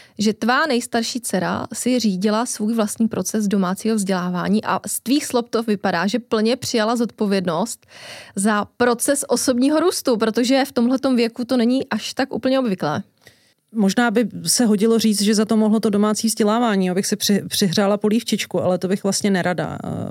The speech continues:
Speaker 2: protože mně přijde, že pro každého je nějaký vzdělávací styl. A je důležité, aby se v tom hlavně děti a rodiče cítili dobře. Takže je to možné,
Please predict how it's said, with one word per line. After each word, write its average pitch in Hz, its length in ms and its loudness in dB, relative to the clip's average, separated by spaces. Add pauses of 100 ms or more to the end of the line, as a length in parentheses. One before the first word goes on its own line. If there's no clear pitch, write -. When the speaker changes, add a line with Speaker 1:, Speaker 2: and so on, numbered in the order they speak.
Speaker 2:
protože 190 400 -2
mně 190 140 2
přijde, 185 320 -2
že 202 100 0
pro 180 160 -2
každého 185 440 0
je 190 100 2
nějaký 180 400 0
vzdělávací 180 600 0
styl. 165 480 0 (760)
A 180 300 2
je 190 120 2
důležité, 185 520 0
aby 175 160 0
se 185 120 0
v 147 60 -8
tom 185 140 0
hlavně 180 600 0
děti 180 340 -2
a 190 80 2
rodiče 175 320 -2
cítili 185 400 -2
dobře. 165 540 -2
Takže 170 540 -2 (200)
je 196 160 2
to 233 100 0
možné, 180 640 0